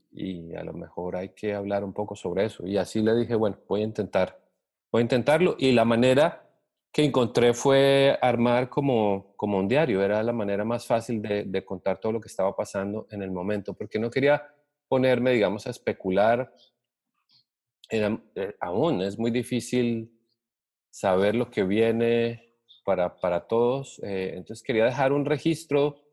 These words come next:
de esos días y a la vez, digamos, la única decisión de estilo o tono que tomé fue pensar en que ese libro se debería poder leer en diez años o veinte años y que alguien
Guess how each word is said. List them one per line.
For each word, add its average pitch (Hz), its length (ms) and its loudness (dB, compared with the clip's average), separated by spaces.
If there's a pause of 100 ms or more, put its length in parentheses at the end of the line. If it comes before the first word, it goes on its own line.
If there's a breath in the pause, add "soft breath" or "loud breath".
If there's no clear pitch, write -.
(320)
de 120 120 2
esos 123 320 -2
días 170 480 2 (500)
y 127 140 2
a 127 80 6
la 117 140 4
vez, 139 440 0 (420)
digamos, 123 340 -2
la 135 100 2
única 139 260 0
decisión 131 640 -2
de 104 80 -2
estilo 131 500 -2
o 95 100 -2
tono 120 360 -4
que 135 100 -8
tomé 107 520 -8 (400)
fue 110 1040 -2 (480)
pensar 120 500 0
en 131 140 -4
que 107 200 -2
ese 110 180 -8
libro 127 420 -4
se 98 400 -4
debería 92 560 -4
poder 110 300 0
leer 113 340 -2
en 104 280 -6
diez 98 260 -6
años 110 400 -6
o 90 60 -6
veinte 90 320 -8
años 107 320 -10
y 95 60 -16
que - 140 -20
alguien 92 460 -8